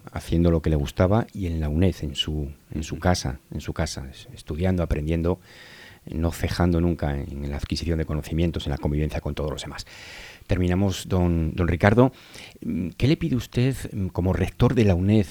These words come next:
de toda España, uned Nacional, a los alumnos, al personal, a la dirección, a la gente que conformamos la familia de la uned de cara a la sociedad? Ya lo hemos dejado, ya lo hemos dicho en el transcurso de esta charla,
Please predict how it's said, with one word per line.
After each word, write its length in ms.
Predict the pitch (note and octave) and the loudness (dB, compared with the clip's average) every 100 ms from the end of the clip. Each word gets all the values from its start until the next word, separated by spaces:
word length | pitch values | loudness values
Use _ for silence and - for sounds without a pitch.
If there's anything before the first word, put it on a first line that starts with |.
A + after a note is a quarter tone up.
| - | -4
de 160 | D#2+ E2+ | -4 0
toda 180 | F2+ | 0
España, 500 | D#2+ - G2 G2+ A2 | 0 0 2 4 2
uned 220 | F2+ F2 F2+ | 0 0 0
Nacional, 460 | F2+ F2+ F#2 A2 - - - - | -2 0 2 0 -2 -20 -20 -10
a 100 | - | -2
los 200 | F#2+ - | -2 0
alumnos, 760 | F#2 C3+ C#3 D3 D3+ D3 - - - | 4 6 6 2 2 -2 -10 -16 -14
al 140 | - G2 | -10 -4
personal, 560 | - - G2 A#2 C#3 | -4 -2 0 2 2
a 80 | B2+ | 0
la 100 | F2 | -2
dirección, 540 | D#2+ D#2 - B2 C3+ B2 | -4 -6 -4 -4 -4 -4
a 60 | |
la 100 | F2+ | -4
gente 300 | E2+ B2+ B2+ | -2 -2 0
que 120 | C#3 A2+ | -2 0
conformamos 720 | G2 F#2+ - F2+ A2+ A2+ F#2+ | 0 0 0 4 6 6 4
la 100 | F#2+ | 2
familia 340 | G2 F#2 F2+ | 2 0 2
de 60 | E2+ | 2
la 40 | |
uned 200 | F2 B2 - - - - | 2 2 0 -20 -20 -8
de 140 | D#2+ G2+ | 0 2
cara 180 | B2 B2 | 4 4
a 40 | |
la 40 | G2+ | 2
sociedad? 320 | G2 E2+ D#2 | 0 -4 -4
Ya 220 | G2 C#3+ | 4 8
lo 100 | D3+ | 10
hemos 380 | C#3+ C3+ - - - | 10 8 6 -6 -6
dejado, 560 | A2 G#2 - G#2+ G#2 | 0 2 4 6 6
ya 140 | F2 A#2+ | 6 8
lo 80 | B2+ | 8
hemos 220 | A2 G2+ | 6 4
dicho 260 | A2+ - | 0 2
en 80 | F#2+ | 0
el 80 | F2+ | 0
transcurso 400 | - F2 G2+ - | -2 -2 -2 0
de 60 | F2+ | 0
esta 140 | F2 | 0
charla, 380 | - G#2 A#2+ | 2 4 4